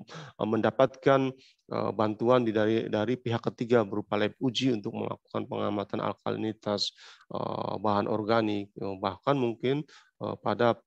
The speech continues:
pengamatan mikrobiologi, vibrio, plankton, dan sebagainya. Ya. Kok sekarang kita banyak, eh, juga, eh,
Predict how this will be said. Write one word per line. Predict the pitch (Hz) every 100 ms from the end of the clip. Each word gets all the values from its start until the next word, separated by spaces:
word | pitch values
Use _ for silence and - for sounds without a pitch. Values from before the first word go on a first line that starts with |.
| _
pengamatan | 107 107 110 110 113 110
mikrobiologi, | 107 117 123 107 113 107 98 101
vibrio, | - 110 104 104 104 101
plankton, | - 98 98 101 95
dan |
sebagainya. | 92 - - - 80 92 _ - - - - _
Ya. | 117 - _ _ _ _ _ _ _ _ _ _ _
Kok | - 123 -
sekarang | - - 180 247 208 180
kita | 180 160
banyak, | 151 123 120 120
eh, | 123 110 110 107 107 104 101
juga, | 113 127 127 113
eh, | 113 101 101 101 101 98 98 98 98